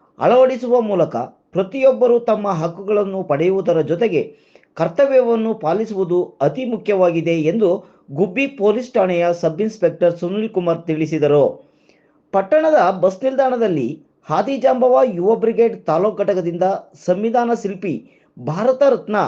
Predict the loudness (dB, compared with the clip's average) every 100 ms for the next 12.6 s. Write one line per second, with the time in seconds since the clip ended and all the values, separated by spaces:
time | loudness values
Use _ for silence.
0 | -4 -4 0 2 0 0 -4 -2 -4 -8
1 | _ _ _ -2 -2 2 0 2 2 4
2 | 2 2 0 -2 2 2 4 2 0 -2
3 | -14 _ _ 0 4 4 2 -2 -2 0
4 | -2 -2 -4 _ _ -8 -4 -2 -2 0
5 | 2 2 0 -2 -4 -2 -2 -2 -2 -2
6 | -2 -2 -4 -8 _ _ _ -6 -6 -2
7 | 2 2 4 0 0 -2 0 2 0 0
8 | 2 2 2 -2 -4 _ _ -8 -2 2
9 | 2 2 -2 -6 -8 -8 -6 0 2 2
10 | 0 -2 -4 -2 0 0 0 0 -2 -2
11 | -4 -10 _ _ -8 -4 0 2 2 2
12 | 0 0 0 0 0 0